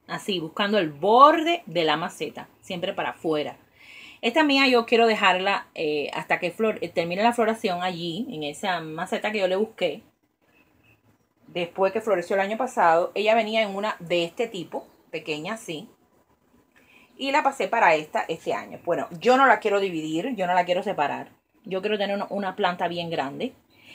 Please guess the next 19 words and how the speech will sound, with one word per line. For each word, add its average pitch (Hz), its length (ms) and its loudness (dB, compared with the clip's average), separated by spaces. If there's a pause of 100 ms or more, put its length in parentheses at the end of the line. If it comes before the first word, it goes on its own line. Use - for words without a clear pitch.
(160)
Y 294 180 -2
creo 262 240 4
que 269 80 0
voy 220 160 6
a 226 60 10
buscar 196 400 4
una 233 160 2
maceta 247 500 0 (300)
de 165 160 -2
estas 220 240 -4
de 240 100 0
la 254 120 0
cesta. - 520 -2 (1160)
Voy 147 160 -4
a 147 60 -2
enseñarles 165 420 0
la 165 140 2
cesta 175 340 -2
mía. 202 400 -4